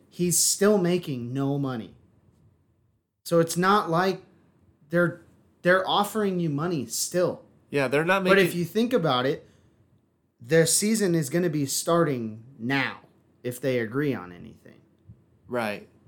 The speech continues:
Speaker 1: And they're only gonna pay through the end of the season, which is gonna be less. And again, you don't have any of the normal income that you have, whether it be ticket sales or, um, merchandise sales, that kind of stuff.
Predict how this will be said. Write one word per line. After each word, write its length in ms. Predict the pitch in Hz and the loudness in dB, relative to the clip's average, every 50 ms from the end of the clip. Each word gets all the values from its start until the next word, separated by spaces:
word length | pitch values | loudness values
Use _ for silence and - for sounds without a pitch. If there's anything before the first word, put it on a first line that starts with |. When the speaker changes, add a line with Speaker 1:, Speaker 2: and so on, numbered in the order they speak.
| - | -6
Speaker 1:
And 180 | - 139 139 139 | -2 2 2 2
they're 140 | 143 143 139 | 4 2 2
only 260 | 139 156 160 165 165 | 2 2 2 2 2
gonna 160 | 160 170 165 143 | 2 0 -2 -2
pay 320 | - 165 180 196 185 170 | 0 0 2 2 2 0
through 280 | 165 - 151 156 170 170 | -2 -4 -2 0 0 0
the 160 | 170 165 165 | 0 0 0
end 140 | 170 180 180 | -2 -2 -2
of 60 | 180 | -4
the 100 | 180 180 | -4 -4
season, 540 | 170 - - 175 202 247 262 214 - - - - _ _ _ _ _ _ | -4 -4 -4 -2 -2 -2 -4 -4 -6 -10 -14 -20 _ _ _ _ _ _
which 220 | - 160 165 170 196 | -2 -2 -2 0 0
is 140 | 185 143 120 | -2 -2 -2
gonna 280 | 117 147 139 147 156 | -2 0 0 0 0
be 240 | 143 135 131 135 147 | 0 -2 0 0 0
less. 680 | 143 127 127 147 165 127 - - - - - - - - _ _ _ _ _ _ _ _ _ - | 0 0 -2 -2 -2 -4 -6 -10 -16 -18 -18 -18 -20 -20 _ _ _ _ _ _ _ _ _ -8
And 180 | - 117 117 | -6 -4 -2
again, 440 | 120 123 123 147 170 160 123 92 101 | -2 -2 -2 0 0 0 0 -2 -4
you 140 | 110 113 127 | -4 -4 -2
don't 280 | 139 165 175 175 - - - | 0 0 0 0 -2 -6 -10
have 560 | - 147 160 170 170 170 165 160 147 143 - - _ _ _ _ _ _ _ - | -8 -6 -2 -2 0 0 0 0 -2 -4 -8 -18 _ _ _ _ _ _ _ -4
any 240 | 139 156 170 180 185 | 0 2 2 2 2
of 100 | 185 151 | 0 0
the 100 | 143 135 | -2 -4
normal 560 | 120 101 113 127 143 147 160 165 180 180 170 | -4 -4 -4 -4 -2 -2 0 0 0 0 -2
income 560 | - 117 139 156 170 165 - - 170 175 175 | -2 -2 0 0 0 -2 -2 -4 -6 -4 -4
that 140 | 175 147 - | -4 -6 -6
you 140 | 131 151 143 | -6 -6 -6
have, 420 | 127 139 131 131 147 165 175 165 | -6 -6 -6 -4 -4 -4 -6 -4
whether 320 | 143 139 135 135 143 143 127 | -4 -2 0 0 0 -2 -4
it 80 | - | -4
be 340 | 135 139 131 127 123 120 - _ _ _ _ _ _ _ _ | -4 -4 -4 -4 -6 -8 -10 _ _ _ _ _ _ _ _
ticket 380 | - - 170 170 165 - - - | -6 -6 -4 -2 -4 -6 -4 -4
sales 800 | - - 151 143 143 139 135 131 123 117 110 107 104 104 - - - | -6 -4 -2 -2 -2 0 0 0 -2 -2 -4 -6 -8 -12 -16 -16 -12
or, 520 | - 127 127 123 120 117 117 113 110 98 - - _ _ _ _ _ _ _ _ | -8 -6 -6 -6 -6 -4 -4 -4 -6 -6 -8 -16 _ _ _ _ _ _ _ _
um, 460 | - 127 123 123 117 113 110 104 - - - - - - _ _ _ - - - _ _ _ _ _ | -8 -6 -4 -2 0 -2 -2 -4 -6 -10 -20 -20 -20 -20 _ _ _ -20 -20 -20 _ _ _ _ _
merchandise 720 | - 156 160 165 160 160 - 165 156 151 147 143 135 135 - | -4 0 0 2 0 0 0 -2 0 0 2 0 0 0 -2
sales, 340 | - 147 143 135 123 110 | -4 -4 -4 -4 -4 -4
that 200 | 117 131 135 - | -4 -4 -4 -4
kind 160 | - 170 170 170 | -6 -6 -4 -4
of 80 | 165 160 | -4 -4
stuff. 280 | - 180 180 196 196 | -4 -4 -4 -4 -6